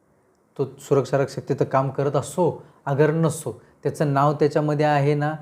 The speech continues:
ते काढले तुम्ही त्याला, त्या दिवसापासूनचा त्यांचा पगार जो आहे ना, तो पहिला भरा.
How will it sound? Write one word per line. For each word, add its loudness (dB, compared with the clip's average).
ते -2
काढले 0
तुम्ही -4
त्याला, -6
त्या 6
दिवसापासूनचा 0
त्यांचा -2
पगार 4
जो 0
आहे 2
ना, -2
तो -4
पहिला 0
भरा. 2